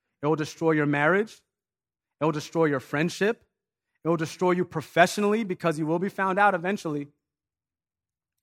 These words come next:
And again, those of us in positions of authority or power, make sure your decisions are on point because other people below you, they might suffer. Duplicity will kill you. A person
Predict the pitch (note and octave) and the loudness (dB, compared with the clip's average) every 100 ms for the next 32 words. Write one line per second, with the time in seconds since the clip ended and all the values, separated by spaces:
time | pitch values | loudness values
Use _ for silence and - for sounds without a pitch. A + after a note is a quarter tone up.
0 | _ _ _ C3 C#3 G3 E3+ C#3 E3+ F3 | _ _ _ -6 -2 2 2 2 0 2
1 | F3 F#3+ F3+ E3+ D#3+ F#3 F#3 F3+ E3 - | 2 2 0 -6 -2 -2 -2 -4 -4 -2
2 | F3+ F#3 E3+ - F3+ F#3+ F#3+ F3 - F#3 | 0 2 0 0 2 4 4 0 -2 -4
3 | F3 F3 D#3 G3 F#3 E3 F3 E3 - G#3 | -2 -2 -2 -2 0 -2 0 -2 0 0
4 | F3+ - _ _ _ _ _ _ - D3+ | 0 -4 _ _ _ _ _ _ -6 -4
5 | D3 D#3+ F3+ - G3 F#3+ F3 F3 F#3+ G#3+ | 2 2 2 -4 -4 -4 -2 2 6 6
6 | F#3 D3+ C#3+ _ - D3+ F3+ F3+ - G3 | 4 -2 -4 _ -4 0 2 2 4 2
7 | E3 A2+ _ _ _ _ _ _ _ _ | 2 -12 _ _ _ _ _ _ _ _
8 | _ _ _ _ _ _ _ _ _ _ | _ _ _ _ _ _ _ _ _ _
9 | _ C#3 D3+ - A3+ A#3 G#3+ G#3+ F3 E3 | _ -8 -8 2 2 2 -4 -4 -2 0
10 | F3 - - G3+ F#3+ C3+ G2+ _ _ _ | -2 -2 -2 0 2 -2 -6 _ _ _
11 | _ _ _ _ _ _ _ _ _ _ | _ _ _ _ _ _ _ _ _ _
12 | D#3 E3 D#3+ - - A#3 A3+ A3+ A3+ | 0 0 0 -6 0 2 2 -2 -4